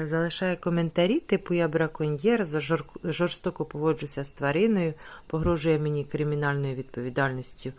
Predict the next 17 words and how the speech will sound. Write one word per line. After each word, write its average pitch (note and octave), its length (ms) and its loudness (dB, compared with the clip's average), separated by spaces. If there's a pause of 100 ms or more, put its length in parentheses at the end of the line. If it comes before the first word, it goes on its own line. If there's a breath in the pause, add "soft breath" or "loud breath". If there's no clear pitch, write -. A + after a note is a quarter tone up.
(300 loud breath)
і C#3 320 0
величезними C#3 680 -4
штрафами». E3 680 -2 (420 loud breath)
Ну, D#3+ 80 -4
коли G3 200 0
я F#3+ 120 2
зайшла F3 380 -2
до F3 120 -2
нього F3 180 0
на E3+ 140 -2
сторінку, C4 680 -4 (400 loud breath)
то F3 100 -2
в F#3 40 2
мене F#3+ 260 4
дар F3+ 260 2
мови D3+ 560 0 (420)
відняло D3+ 680 0